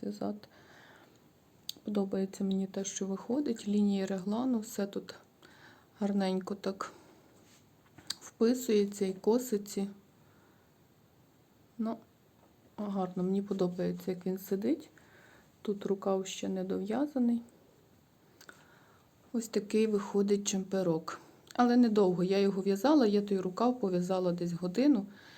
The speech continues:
і лишила його, бо зараз так жарко, що я не, не змогла його в'язати, просто руки підніють і петлі по спицях взагалі не сковзять. Тому я його відклала,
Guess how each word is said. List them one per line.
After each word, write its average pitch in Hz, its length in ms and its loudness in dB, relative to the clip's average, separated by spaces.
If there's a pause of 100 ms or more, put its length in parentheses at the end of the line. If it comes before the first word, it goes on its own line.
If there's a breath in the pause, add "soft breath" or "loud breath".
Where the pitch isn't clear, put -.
(220 loud breath)
і 202 120 2
лишила 175 480 2
його, 160 280 -2
бо 170 160 0
зараз 196 320 0
так 180 240 -4
жарко, 208 380 0
що - 220 -8
я 190 320 -2 (120)
не, 180 160 0
не 190 260 0
змогла 202 420 2
його 160 280 0
в'язати, 180 560 0
просто - 420 -6
руки 180 280 -4
підніють 208 680 -2 (560 loud breath)
і 185 360 -4
петлі 196 340 0
по 175 140 -6
спицях 196 440 -2
взагалі 170 440 0
не 160 140 -2
сковзять. 180 680 -4 (760 loud breath)
Тому 196 260 0
я 208 200 2
його 185 320 0
відклала, 208 720 0